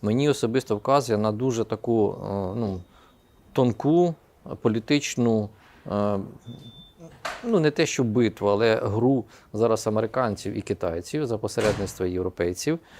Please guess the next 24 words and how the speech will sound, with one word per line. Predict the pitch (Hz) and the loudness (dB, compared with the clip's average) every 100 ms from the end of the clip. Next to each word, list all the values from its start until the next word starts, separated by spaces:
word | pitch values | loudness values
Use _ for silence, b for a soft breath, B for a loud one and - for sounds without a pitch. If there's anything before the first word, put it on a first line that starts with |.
| B B - - | B B -20 -2
І | 110 110 101 | 0 2 0
коли | - 117 | 2 2
ми | 113 107 | 2 2
говорили | 107 107 104 | 4 6 4
про | 101 101 | 2 0
заповнення, | 107 107 101 92 90 90 | 0 0 0 0 -6 -4
знаєш, | 104 104 - | -2 -2 -4
безпекової | 92 - 98 - 95 92 | -8 -2 -2 0 0 0
компоненти | 98 90 98 95 92 95 90 92 90 | -2 -2 -2 -2 -2 -2 0 0 -2
китайцями | 98 101 92 - 92 | -2 0 0 -2 -4
і | |
американцями, | 95 101 - 226 202 101 95 | -2 -2 0 -2 -2 -6 -6
наскільки | 95 - 98 | -8 -6 -8
тут | 95 95 | -8 -8
може | 95 92 | -6 -6
бути, | 87 87 87 B B B B | -8 -6 -8 B B B B
то | 95 | -4
якраз | - 196 | 0 -2
цей | - 139 | 0 0
момент | 131 143 135 - | 0 -2 -4 -2
істини | 131 - 104 107 | -4 -2 -4 -2
зараз | 104 104 98 | 0 0 0
для | 101 | -6
Китаю. | 107 - 202 180 | -4 0 0 0